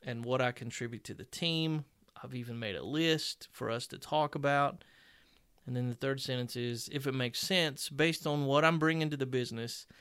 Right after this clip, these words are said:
I'd ask you to consider an increase in my compensation of ten thousand dollars a year.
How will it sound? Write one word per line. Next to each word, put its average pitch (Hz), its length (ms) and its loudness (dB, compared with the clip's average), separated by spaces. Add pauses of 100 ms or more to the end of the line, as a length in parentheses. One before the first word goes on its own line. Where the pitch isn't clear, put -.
(500)
I'd 127 220 2
ask 143 320 4
you 147 100 2
to 135 80 2
consider 127 560 0
an 117 100 0
increase 131 500 0
in 120 80 -4
my 110 160 -4
compensation 113 920 -6
of 104 180 -10 (340)
ten 120 220 -2
thousand 110 380 -4
dollars 107 380 -6
a 113 60 -10
year. 95 280 -10